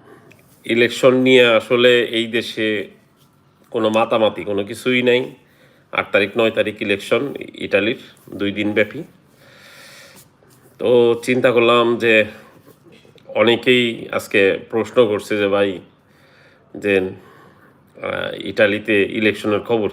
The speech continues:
কি?" তো আসলে ইটালির ইলেকশনের খবর যারা জানতে চাইছে, তাদের উদ্দেশ্যেই কিছু বলি, কারণ সবাই একটু জয়েন হোক,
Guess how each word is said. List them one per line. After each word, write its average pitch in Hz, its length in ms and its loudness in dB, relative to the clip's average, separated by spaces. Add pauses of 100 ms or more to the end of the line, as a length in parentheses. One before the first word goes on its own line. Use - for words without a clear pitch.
কি?" - 120 -20 (720)
তো 135 540 2 (540)
আসলে 127 340 2
ইটালির 135 680 2 (480)
ইলেকশনের 131 580 0
খবর 127 320 4
যারা 117 240 2
জানতে 131 380 0
চাইছে, 98 560 -4 (1120)
তাদের 117 400 2
উদ্দেশ্যেই 127 800 0
কিছু 123 400 -6 (120)
বলি, 110 400 -2 (880)
কারণ 98 180 0
সবাই 107 460 2
একটু 104 220 -8
জয়েন 107 420 4
হোক, 127 400 -4